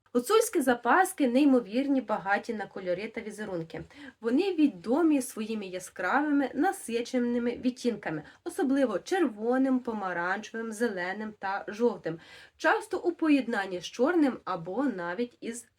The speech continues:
темно-синим. Візерунки, як правило, геометричні, вплетені безпосередньо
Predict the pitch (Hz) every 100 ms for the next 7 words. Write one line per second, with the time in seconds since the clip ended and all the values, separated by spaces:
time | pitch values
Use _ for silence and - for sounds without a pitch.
0 | _ 208 190 226 - 339 233 175 - -
1 | - - - 262 320 330 427 415 294 277
2 | - 220 262 285 277 262 339 349 349 -
3 | 190 185 - 180 - _ - _ _ 233
4 | 269 381 320 269 208 349 - 370 359 320
5 | 233 190 208 240 285 269